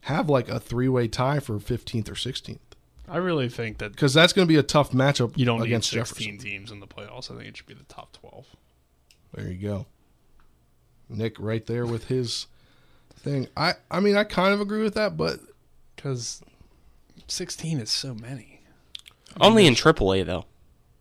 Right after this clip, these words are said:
Speaker 2: Yeah.
Speaker 3: In my opinion.
Speaker 2: I don't know.
Speaker 1: Yeah.
Speaker 3: I mean, o-, other people might think it should be less than sixteen for all of it, but since there's more teams within double A and single A, I think both those should keep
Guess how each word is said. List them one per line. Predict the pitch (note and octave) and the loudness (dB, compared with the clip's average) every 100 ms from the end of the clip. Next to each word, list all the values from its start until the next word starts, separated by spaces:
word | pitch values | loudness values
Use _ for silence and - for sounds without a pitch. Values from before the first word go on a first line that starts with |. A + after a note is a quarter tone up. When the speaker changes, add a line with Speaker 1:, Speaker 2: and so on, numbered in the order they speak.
| _ | _
Speaker 2:
Yeah. | D#3 B2 - - _ - | -4 -4 -6 -20 _ -8
Speaker 3:
In | - B2+ | 0 6
my | C3 | 6
opinion. | G#2+ F#2+ F#2 F#2 A2+ - - | 6 2 -6 -8 -14 -20 -16
Speaker 2:
I | C3 | -14
don't | A2 | -10
know. | - C#3+ | -4 -4
Speaker 1:
Yeah. | G2+ | 0
Speaker 3:
I | |
mean, | B2+ A2 | 4 4
o-, | - C3+ | 6 6
other | - C3+ | 6 4
people | A#2+ A#2+ A#2 | 2 -2 -2
might | A2 G#2 | -2 -2
think | - G#2 G#2 | -2 -4 -4
it | - | -6
should | - G2 | -8 -6
be | G2 F#2 - | -4 -4 -8
less | - G#2 - | -8 -8 -6
than | G2 | -6
sixteen | G2 G2+ - G2 | -6 -6 -6 -8
for | - F#2+ | -4 -2
all | G2+ G2+ | 0 -2
of | |
it, | F#2 F2 | -4 -4
but | F#2+ - - - - - - | -6 -6 -14 -20 -20 -20 -20
since | - A#2+ - | -8 -6 -2
there's | B2+ | 0
more | B2+ B2 A2+ | 2 0 0
teams | - A#2+ A2+ - | 2 2 0 -2
within | G2+ G2+ G#2+ G2+ | -4 -2 0 0
double | F#2+ F2+ F#2+ | -2 0 0
A | F#2+ | 0
and | F#2 | -2
single | - F#2+ F#2 | -4 -2 -2
A, | F#2 | -2
I | |
think | F#2+ G2 G2 | -2 -6 -4
both | G2 F#2+ | -4 -4
those | F#2 F2+ | -4 -2
should | - F#2 G2 | -4 -8 -8
keep | - F2+ - | -8 -8 -8